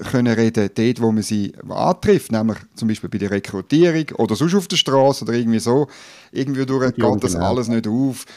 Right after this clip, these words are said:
Speaker 1: Und dann, äh, tausend, also neunhundert Leute befragen mit so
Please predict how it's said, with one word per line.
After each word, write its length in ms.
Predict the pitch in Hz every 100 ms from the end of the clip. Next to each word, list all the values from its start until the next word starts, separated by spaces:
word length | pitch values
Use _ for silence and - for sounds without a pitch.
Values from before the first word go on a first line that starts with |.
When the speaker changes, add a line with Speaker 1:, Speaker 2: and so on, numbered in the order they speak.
| -
Speaker 1:
Und 240 | 110 -
dann, 220 | 107 113 113
äh, 320 | - 113 113
tausend, 540 | - 123 143 120 107
also 260 | 82 101 98
neunhundert 580 | 107 131 110 117 113 -
Leute 280 | 98 131 -
befragen 580 | 113 101 101 107 110
mit 200 | 107 104
so 220 | 101 104